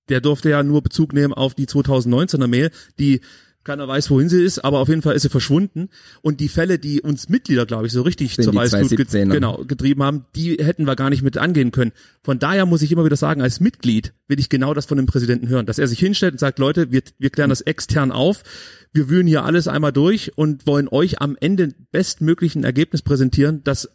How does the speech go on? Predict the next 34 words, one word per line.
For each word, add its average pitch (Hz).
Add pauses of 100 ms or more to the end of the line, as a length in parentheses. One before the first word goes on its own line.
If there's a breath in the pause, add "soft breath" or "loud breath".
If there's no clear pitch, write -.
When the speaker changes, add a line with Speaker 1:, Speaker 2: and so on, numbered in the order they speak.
Speaker 1:
euch 170
sagt, 151
was 139
damals 143
schiefgelaufen 120
ist.“ - (240 loud breath)
Speaker 2:
Ja. 117
Speaker 1:
Ähm, 127
das -
haben 190
wir 175
immer 226
noch 208
nicht, 214
muss 202
man 202
dazu 208
sagen. 214
Das -
hängt, 160 (260)
du 131
hast 143
es 143
gerade 147
schon 143
gesagt, 131
mit, 143
äh, 127
äh, 123 (480 loud breath)
Daten, 175 (600 soft breath)
äh, 147
schutzrechtlichen 165
Themen 185
zusammen. 175